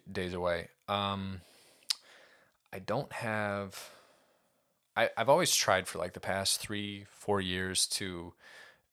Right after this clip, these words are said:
do a resolution, and it's always really annoying, um, when people ask, because it feels like someone in the room has always gotta have, like, the best resolution.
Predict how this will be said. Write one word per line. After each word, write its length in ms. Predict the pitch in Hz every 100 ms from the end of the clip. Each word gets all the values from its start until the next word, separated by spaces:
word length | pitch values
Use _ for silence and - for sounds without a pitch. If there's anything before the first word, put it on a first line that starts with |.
| -
do 160 | 110 101
a 40 |
resolution, 720 | 90 92 92 90 90 104 101 -
and 100 | 87
it's 140 | 90
always 220 | 107 117 92
really 300 | 87 98 98
annoying, 640 | 92 90 92 95 95 98 _ -
um, 360 | - 69 85 98
when 180 | - 95
people 300 | - 98 95
ask, 460 | 73 85 92 - -
because 480 | 92 - 90 92 90
it 140 | - -
feels 260 | - 95
like 160 | 95 90
someone 440 | - 95 92 92 -
in 140 | 98
the 80 | 95
room 220 | 90 90
has 120 | 87
always 280 | - 92 92
gotta 200 | 95 90
have, 500 | 82 90 87 85 85 - _ - - - _ _ -
like, 140 | 95
the 100 | 92
best 560 | 82 - 92 92 - 101
resolution. 800 | 92 92 87 87 - 92 95